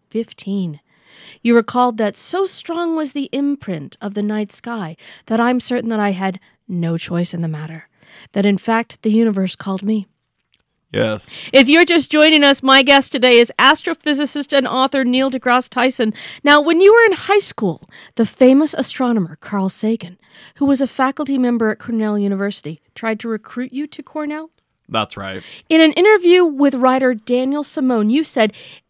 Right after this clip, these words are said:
Speaker 1: "Interestingly, when I applied to Cornell, my application dripped my passion for the study and research of the universe. Somehow the admissions office brought my application to the attention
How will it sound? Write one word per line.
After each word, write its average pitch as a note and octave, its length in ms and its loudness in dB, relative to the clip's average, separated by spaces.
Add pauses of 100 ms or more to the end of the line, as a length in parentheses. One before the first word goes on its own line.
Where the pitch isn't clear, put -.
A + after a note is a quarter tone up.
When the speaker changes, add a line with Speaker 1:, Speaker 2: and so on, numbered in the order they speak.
Speaker 1:
"Interestingly, F#3 1120 -2 (320)
when C4+ 160 2
I C#4 120 4
applied D4 360 -2
to D#4+ 60 -6
Cornell, A#3+ 500 -2 (300)
my A#3+ 240 -2
application A3 880 -4 (800)
dripped A3 560 -4 (320)
my G3+ 200 -4
passion F#3 600 -8
for G3 160 -10
the F#3+ 120 -8
study G#3 420 -6
and F#3 160 -6
research F3 560 -10
of F3 100 -14
the F3 100 -14
universe. F3 560 -18 (1000)
Somehow C4 460 2
the A#3 160 2
admissions A3 640 -2
office G#3 380 -8
brought G#3 400 -6
my A3+ 180 -4
application G3 720 -8 (480)
to D4 220 -4
the C4 180 -4
attention G#3+ 640 -8